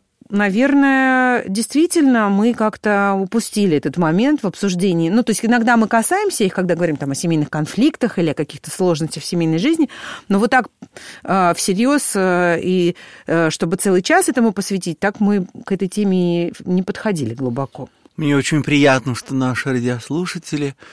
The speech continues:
Speaker 2: следят за последовательностью передачи. Конечно, жизнь многообразна, э, ни в какой каталог её не уложишь. И, безусловно, эта тема имеет право на существование.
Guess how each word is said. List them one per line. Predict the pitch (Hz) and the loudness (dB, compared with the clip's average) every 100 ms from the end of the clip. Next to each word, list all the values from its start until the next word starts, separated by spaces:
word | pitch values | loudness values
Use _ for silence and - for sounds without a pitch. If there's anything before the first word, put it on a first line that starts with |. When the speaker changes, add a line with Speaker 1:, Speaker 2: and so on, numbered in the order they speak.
| - - - - | -20 -20 -20 -14
Speaker 2:
следят | - 147 143 135 120 117 | -6 -2 0 2 0 0
за | - 120 | -8 -8
последовательностью | 107 131 - 143 127 117 113 - 123 113 - | -6 -6 -2 2 2 0 -6 -6 -8 -8 -10
передачи. | 107 117 117 113 175 220 - | -10 -6 -4 -2 -2 -2 -4
Конечно, | - 123 143 156 - 123 | -4 -4 -2 -4 -6 -6
жизнь | 117 143 120 107 - - _ | -2 0 -2 -4 -12 -20 _
многообразна, | 139 160 147 143 123 131 160 190 214 233 - - - - _ 151 | -2 0 4 2 4 2 2 2 0 -2 -4 -18 -20 -20 _ -6
э, | 143 | -2
ни | 156 | -2
в | - | -2
какой | 151 165 160 | -2 0 -2
каталог | 147 - 147 139 127 117 | -2 -2 0 2 0 -2
её | 135 127 131 131 - | -4 -2 -4 -6 -8
не | 143 143 143 | -4 -2 -2
уложишь. | - 127 117 113 151 180 - - - - _ _ | -6 -6 -2 -2 -4 -8 -12 -18 -20 -20 _ _
И, | - 120 | -6 -4
безусловно, | 113 135 120 113 - 120 160 185 165 - - | -2 -2 -2 -4 -4 0 0 0 -2 -6 -12
эта | 110 117 | -10 -10
тема | - 123 135 127 | -6 -4 -2 -2
имеет | 110 117 123 | -2 -2 -4
право | - 127 139 143 | -2 0 0 0
на | 131 | -2
существование. | 123 120 - - 98 87 98 113 113 | -6 -10 -10 -8 -8 -8 -10 -12 -14